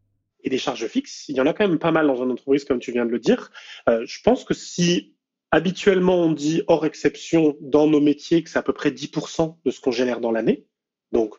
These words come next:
ce que tu viens de dire, hein, le premier mois, on n'est pas très loin de dix pour cent, euh, c'est à peu près ce à quoi ça représente. Après, il y a plein de manières de l'optimiser, de faire moins cher, de faire différemment. Après,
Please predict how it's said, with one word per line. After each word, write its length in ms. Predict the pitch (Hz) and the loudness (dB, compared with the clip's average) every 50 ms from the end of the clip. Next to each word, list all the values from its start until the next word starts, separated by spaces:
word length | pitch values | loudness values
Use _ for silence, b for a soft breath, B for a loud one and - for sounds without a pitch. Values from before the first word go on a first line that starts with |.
| _ _ | _ _
ce 120 | - - | -20 -16
que 80 | - - | -14 -8
tu 100 | - 113 | -4 -2
viens 80 | 113 | 0
de 60 | 113 127 | 2 4
dire, 180 | 196 208 143 | 4 2 2
hein, 60 | 135 | 2
le 80 | 135 - | -2 -2
premier 320 | - - 139 120 120 117 | -2 -2 -2 0 0 2
mois, 180 | 120 160 202 185 | 2 2 2 2
on 80 | 143 117 | 0 -2
n'est 80 | 117 | -4
pas 140 | 110 - 120 | -4 -6 -6
très 160 | - - 127 | -4 -4 -4
loin 160 | 120 117 117 | -2 -2 -2
de 20 | 113 | -2
dix 120 | 110 107 | -4 -4
pour 160 | - 113 - | -8 -10 -8
cent, 180 | - 151 175 - B B B B B B B B B - | -4 -6 -6 -6 B B B B B B B B B 0
euh, 360 | 117 113 110 107 107 107 107 104 | 2 2 2 0 0 -2 -2 -4
c'est 260 | - - - - 110 | -6 -6 -4 -2 -2
à 80 | 104 | 0
peu 140 | 101 - 110 | 0 0 0
près 200 | - - 160 170 | 0 2 0 0
ce 200 | 170 - - - | 0 0 2 2
à 100 | 156 139 | 4 4
quoi 160 | - - 135 | 2 0 -4
ça 140 | 123 - - | -4 -4 -6
représente. 340 | - - - 123 180 208 - | -8 -2 2 2 2 2 2
Après, 240 | 135 - - - 143 | -2 -4 0 0 2
il 60 | 127 | 2
y 20 | |
a 80 | 120 107 | 0 -2
plein 240 | - - 127 135 135 | 0 2 2 4 6
de 60 | 139 | 6
manières 360 | 131 131 127 131 139 139 131 | 4 4 6 6 4 4 4
de 100 | 120 120 | 2 2
l'optimiser, 600 | 120 127 123 - - - 131 127 120 127 143 147 | 2 2 2 0 0 0 0 2 4 4 4 6
de 100 | 135 131 | 4 2
faire 220 | 120 - - 120 113 | 0 0 -2 -4 -2
moins 140 | 117 117 | -2 -4
cher, 200 | 117 - 151 143 | -2 0 0 2
de 60 | 139 131 | 2 2
faire 160 | - 135 127 | 0 -2 -4
différemment. 460 | 120 117 - - 113 - 151 190 - B B B B B B B B | -4 -6 -8 -6 -2 0 0 0 0 B B B B B B B B
Après, 440 | - - - - 180 185 185 - | -2 -2 2 2 2 2 2 0